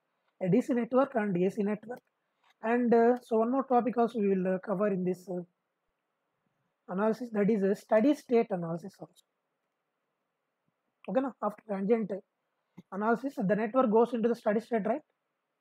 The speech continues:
So we'll see the steady state analysis also. Topic in this electrical circuits is,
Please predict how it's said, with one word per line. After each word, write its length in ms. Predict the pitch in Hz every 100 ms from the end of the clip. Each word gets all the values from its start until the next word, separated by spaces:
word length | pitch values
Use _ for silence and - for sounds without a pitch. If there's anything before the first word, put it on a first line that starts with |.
| _ _ _ _ _
So 100 | 214
we'll 100 | 220
see 140 | 208 269
the 100 | 277
steady 280 | 262 214
state 260 | - 247 202
analysis 480 | 208 196 208 220 220
also. 340 | 180 180 247 _ _ _ _ _ _ _ _ _ _ _ _ _ _ _ _ _
Topic 200 | 240 269 -
in 180 | 208 196
this 160 | 208 220
electrical 360 | 202 214 214
circuits 400 | 214 190 220 208
is, 300 | 196 202 226